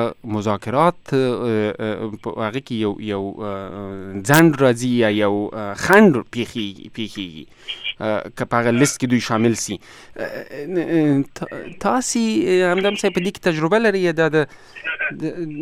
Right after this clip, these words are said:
د مذاکراتو، آه، آه، پروسه څه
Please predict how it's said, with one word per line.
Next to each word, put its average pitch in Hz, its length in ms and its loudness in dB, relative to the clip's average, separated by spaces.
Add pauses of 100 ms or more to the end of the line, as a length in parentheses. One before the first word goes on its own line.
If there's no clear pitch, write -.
(300)
د 151 40 -4
مذاکراتو، 180 760 2
آه، 175 240 2 (140)
آه، 165 360 4
پروسه 175 480 4 (1120)
څه - 120 4